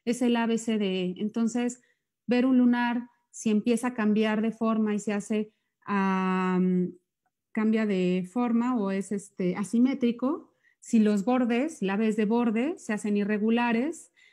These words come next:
las C son de color, entonces diferentes colores en el mismo lunar,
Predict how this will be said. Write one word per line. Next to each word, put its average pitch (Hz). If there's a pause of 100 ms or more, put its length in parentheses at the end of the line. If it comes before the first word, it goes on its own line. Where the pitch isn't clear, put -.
(160)
las 220
C 254
son 240
de 202
color, 233
entonces 220
diferentes 226
colores 214
en 196
el 196
mismo 214
lunar, 233